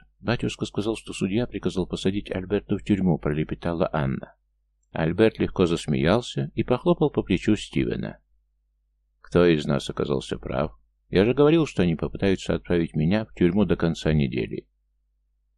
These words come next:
Заметив многозначительный взгляд Альберта, Стивен осознал, что сболтнул лишнего, когда упомянул об аресте Александра. "Но это не может быть, Альберт", пробормотал Стивен, пытаясь сгладить тем самым свою оплошность.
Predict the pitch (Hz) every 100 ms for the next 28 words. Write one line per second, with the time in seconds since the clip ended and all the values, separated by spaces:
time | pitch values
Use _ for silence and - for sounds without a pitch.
0 | _ _ - 78 95 139 139 107 98 92
1 | 90 98 120 - 92 87 92 - 80 67
2 | 110 131 - 127 - 123 - 127 - 131
3 | 127 147 - - 78 80 82 101 101 113
4 | 107 - 67 64 76 78 - - 73 95
5 | 120 - 85 80 90 - 180 165 85 -
6 | 65 60 57 - _ _ _ _ _ _
7 | - 87 - 90 92 82 92 78 71 71
8 | 76 - - - _ - - 78 73 69
9 | - 135 147 - - 113 - 92 - 95
10 | 90 73 - 113 120 117 113 107 87 85
11 | - - 71 - - - -